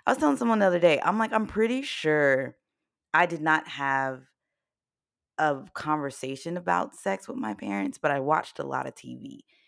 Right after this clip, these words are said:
and I wasn't necessarily just watching porn." Like, I was, I love that show, Real Sex, on, on H B O. Like, I really wish they would bring it back 'cause I love that show, and, like, I watched it a lot, which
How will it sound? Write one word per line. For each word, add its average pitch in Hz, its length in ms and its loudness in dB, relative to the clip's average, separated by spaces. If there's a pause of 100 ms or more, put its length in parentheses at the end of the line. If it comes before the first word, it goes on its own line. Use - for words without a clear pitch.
(180)
and 143 100 -4
I 143 60 0
wasn't 196 340 2
necessarily 151 480 -4
just 135 240 -6
watching 127 400 -8
porn." - 400 -8 (300)
Like, - 100 -6
I 139 80 4
was, 143 300 -4
I 147 80 -2
love 165 460 0
that 147 180 2
show, 131 220 0
Real 120 200 -4
Sex, - 340 -4 (120)
on, 131 100 -8 (160)
on 127 160 -6
H 120 220 -12
B 127 120 -6
O. 73 80 -2
Like, 113 160 -6
I 143 40 2
really 202 420 0
wish 165 160 0
they 156 120 -2
would 147 140 -6
bring 135 200 -4
it 127 100 -10
back - 200 -2
'cause 156 100 -6
I 165 100 2
love 202 400 2
that 135 220 -2
show, 135 320 2
and, 139 220 -4
like, 135 220 -6 (560)
I 151 120 0
watched 240 400 4
it 180 60 -4
a 170 60 4
lot, 143 380 2
which - 300 -10